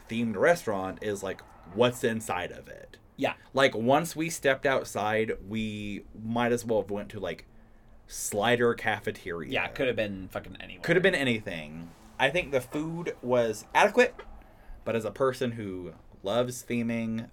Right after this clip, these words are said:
Speaker 1: uh, I gotta deduct some points.
Speaker 2: Bummer.
Speaker 1: Uh, because I don't think, like, it lived up to the, I guess, to be fair, it's called Marley's and not call, like,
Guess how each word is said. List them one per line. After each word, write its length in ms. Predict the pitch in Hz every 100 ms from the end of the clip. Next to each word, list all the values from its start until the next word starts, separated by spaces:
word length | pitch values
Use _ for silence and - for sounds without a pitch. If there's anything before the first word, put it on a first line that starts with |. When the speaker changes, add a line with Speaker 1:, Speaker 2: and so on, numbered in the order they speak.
| -
Speaker 1:
uh, 340 | 90 82 87 90 - - - - - - - _ - - - -
I 80 | 87
gotta 300 | 78 101 113
deduct 320 | 101 110 -
some 160 | 85
points. 720 | 69 120 185 226 - - - - _ - -
Speaker 2:
Bummer. 200 | 95 92
Speaker 1:
Uh, 160 | 101 98
because 260 | 101 110 98
I 120 | 98
don't 360 | 92 107 101 - - -
think, 260 | 101 98 -
like, 180 | 87 - - - - - - - - - -
it 200 | 95 -
lived 260 | 95 104 98
up 180 | 95 -
to 80 |
the, 220 | 104 92 87 -
I 80 | 120
guess, 240 | 147 175 -
to 140 | 127
be 120 | 135 147
fair, 260 | 90 98
it's 100 | 101
called 320 | - 98 95 - - - - - - -
Marley's 680 | 92 123 123 123 123 120 -
and 120 | 98
not 220 | 95 -
call, 320 | - 101 98 92
like, 360 | 87 87 -